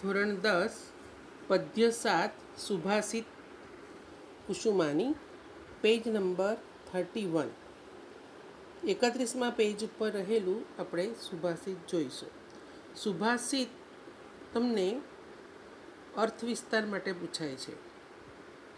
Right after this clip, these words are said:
પરીક્ષામાં અર્થ વિસ્તાર માટે સુભાષિત પૂછાશે, ત્યારે લખતી વખતે પહેલાં જે શ્લોક પૂછાયો છે, એ શ્લોકનો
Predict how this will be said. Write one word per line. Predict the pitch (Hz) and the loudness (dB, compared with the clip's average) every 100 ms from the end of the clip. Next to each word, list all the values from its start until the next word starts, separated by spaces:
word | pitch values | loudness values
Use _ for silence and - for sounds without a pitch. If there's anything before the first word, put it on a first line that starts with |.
| - | -4
પરીક્ષામાં | 214 202 226 - 220 214 233 - | 2 4 4 2 4 4 2 2
અર્થ | 202 240 - 285 | 4 4 4 2
વિસ્તાર | 254 - - 208 220 233 | 2 -2 -4 0 2 2
માટે | 190 160 180 196 | 0 0 0 -2
સુભાષિત | 214 196 156 180 185 247 247 - | -2 -2 0 0 0 -2 -6 -6
પૂછાશે, | 180 - 147 143 147 - - - - - - - - - - - | -6 -2 -4 -4 -10 -12 -16 -18 -18 -18 -18 -18 -18 -18 -8 6
ત્યારે | 254 240 165 190 240 - - - | 8 8 6 4 -2 -12 -14 -4
લખતી | 185 202 - - 277 | 0 0 -2 -2 2
વખતે | 247 226 185 160 131 - - - - - - - - - - | 4 2 0 -2 -4 -8 -14 -16 -16 -16 -16 -16 -16 -10 2
પહેલાં | 196 196 208 220 220 | 4 6 6 4 4
જે | 202 196 | 4 2
શ્લોક | 190 - 214 233 - | 2 6 6 6 2
પૂછાયો | 226 - 269 269 185 | -2 0 2 4 2
છે, | - 175 196 233 - | 0 -2 -2 -6 -4
એ | 196 | -4
શ્લોકનો | 196 - 202 190 - 196 208 214 | -2 -2 0 0 -4 -4 -2 -4